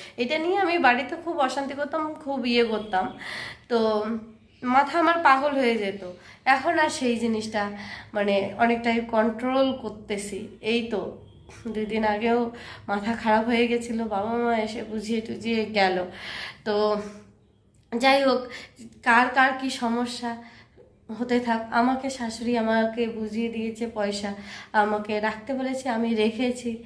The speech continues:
তাতে যদি তোমরা চোর বলো আমাকে, আমি চুরি, শাশুড়ির টাকা চুরি করেছি, ঠিক আছে? আর কারো না, অন্য লোকের তো ঘর যায়নি যে, আহ, টাকা তাদের ঘর থেকে নিয়ে আসবো।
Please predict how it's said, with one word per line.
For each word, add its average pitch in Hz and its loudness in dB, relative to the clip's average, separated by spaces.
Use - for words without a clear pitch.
তাতে 262 0
যদি 311 -2
তোমরা 294 2
চোর 285 4
বলো 330 4
আমাকে, 302 0
আমি 262 -2
চুরি, 208 -2
শাশুড়ির 285 -4
টাকা 196 -2
চুরি 185 -6
করেছি, 180 -6
ঠিক 370 0
আছে? 349 0
আর 285 2
কারো 277 4
না, 165 -2
অন্য 254 0
লোকের 302 0
তো - -4
ঘর 247 0
যায়নি 277 2
যে, 220 -2
আহ, 220 -2
টাকা 214 -4
তাদের 233 0
ঘর 226 0
থেকে 233 -2
নিয়ে 233 2
আসবো। 220 -2